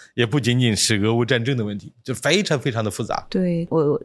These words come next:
Speaker 2: 这个星期我一直在想这个事情，但是我也没有想得太清楚，
Speaker 1: 嗯。
Speaker 2: <laughs> 就是因为这个事情真的是你很难说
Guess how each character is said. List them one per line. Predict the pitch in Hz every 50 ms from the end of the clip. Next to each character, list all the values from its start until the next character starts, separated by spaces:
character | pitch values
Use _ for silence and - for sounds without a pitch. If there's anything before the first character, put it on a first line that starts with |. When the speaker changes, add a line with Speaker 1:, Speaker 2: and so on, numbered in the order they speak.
| 160
Speaker 2:
这 | - 220
个 | 202 208
星 | - 214 214
期 | 220
我 | 190 151
一 | 139 165
直 | 175 - 175
在 | - 175 175
想 | - - -
这 | - -
个 | 160 170
事 | - -
情， | 160 160 - 185
但 | 180 175
是 | 175
我 | 156 147 160
也 | 165 156
没 | - -
有 | 160 170
想 | - - - -
得 | - 135 -
太 | - - 185
清 | 151 - - - 175 175
楚， | - - - - - -
Speaker 1:
嗯。 | - 190 113 104
Speaker 2:
<laughs> |
就 | 104 190
是 | 175 - 175 165 156 - - - - - - -
因 | - 226
为 | 247
这 | 240 254
个 | 254 254
事 | - 262 247
情 | 254 185
真 | - 214 220
的 | 226 214
是 | - 202
你 | 185 160 165 175
很 | - - 254
难 | - -
说 | 185 - 180 170 165 165